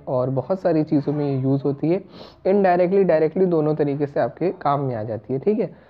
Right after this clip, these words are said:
और India के लिए, India as a agriculture country, यहाँ पे soil तो as a must है, और यहाँ पे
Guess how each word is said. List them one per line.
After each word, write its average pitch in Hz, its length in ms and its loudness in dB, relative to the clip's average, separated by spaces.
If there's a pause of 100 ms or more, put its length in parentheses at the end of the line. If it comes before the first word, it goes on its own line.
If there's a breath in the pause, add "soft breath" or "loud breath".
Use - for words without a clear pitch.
(380 loud breath)
और 180 440 2
India 180 320 2
के 208 140 -2
लिए, 202 200 2
India 175 560 2
as 151 120 -2
a 170 160 -2 (320)
agriculture 160 720 0
country, 156 240 -2
यहाँ 160 420 -2
पे 165 340 0
soil 147 340 2
तो 156 120 -2
as 147 300 2
a - 80 -4
must 156 280 -2
है, 165 180 -4 (400 loud breath)
और 147 160 2
यहाँ 160 320 0
पे 175 200 0